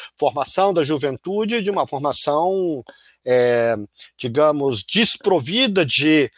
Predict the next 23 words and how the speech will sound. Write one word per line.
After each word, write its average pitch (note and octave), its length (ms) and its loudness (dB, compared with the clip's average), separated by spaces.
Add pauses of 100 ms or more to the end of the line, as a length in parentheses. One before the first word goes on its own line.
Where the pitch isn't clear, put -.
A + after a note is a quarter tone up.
(160)
complexidade F#3+ 1160 0
cultural D#3 640 0
e F#3+ 60 -2
científica, D#3+ 1040 -2
né? D3 340 -2
E C3 240 -6
isso E3 520 2
é C#3 100 2
um C3+ 140 -6
sinal D3 420 0
muito F3 240 -4
preocupante F3+ 800 -2 (580)
que E3+ 360 4 (400)
se - 320 2
adensa C#3+ 800 2 (100)
com C#3+ 560 -4
o C#3 60 4
arcabouço B2+ 560 -2
fiscal E3+ 400 0
que D3 80 -8
nós B2+ 140 -4
estávamos A#2 380 -4
aqui, A2+ 220 -8